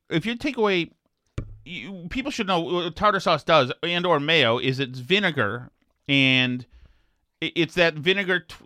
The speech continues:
tangy taste that goes well with fish, the same way you'd want lemon on fish. Um, and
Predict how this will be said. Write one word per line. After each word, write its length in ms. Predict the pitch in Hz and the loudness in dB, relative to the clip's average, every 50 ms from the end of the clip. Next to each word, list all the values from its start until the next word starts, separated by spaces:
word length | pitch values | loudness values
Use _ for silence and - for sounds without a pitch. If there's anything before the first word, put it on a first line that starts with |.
| - - | -20 -12
tangy 480 | - - 220 226 226 208 185 156 139 | -6 -2 -2 0 0 0 -2 -4 -6
taste 400 | - - - 160 139 139 - - | -8 -2 -2 0 0 0 -4 -6
that 100 | - 151 | -10 -8
goes 260 | - - 180 175 160 156 | -2 0 0 0 0 -2
well 440 | 160 156 151 165 190 202 208 208 | -8 -8 0 4 4 6 6 4
with 180 | 190 190 165 - | 2 -2 -4 -6
fish, 360 | - - 170 117 98 - - | -4 -2 -2 -2 -2 -6 -10
the 100 | - 175 | -10 -8
same 240 | - - 240 247 240 | -2 -2 -2 0 0
way 100 | 233 220 | 0 0
you'd 180 | 196 180 175 160 | 0 -2 -2 0
want 240 | 160 156 151 110 | 2 2 2 2
lemon 280 | 123 135 139 131 127 120 | 0 0 0 0 2 0
on 120 | 107 104 | -2 -4
fish. 400 | 104 - 110 - - - - - _ _ _ _ _ - - - _ _ - _ _ _ | -4 -6 -8 -8 -8 -10 -18 -20 _ _ _ _ _ -20 -20 -20 _ _ -20 _ _ _
Um, 520 | 147 143 139 139 135 131 131 127 127 127 - _ _ _ _ _ _ - | 2 2 4 4 2 0 -2 -6 -8 -10 -14 _ _ _ _ _ _ -2
and 420 | 160 160 156 151 151 151 151 143 | 0 0 2 0 0 0 -2 -4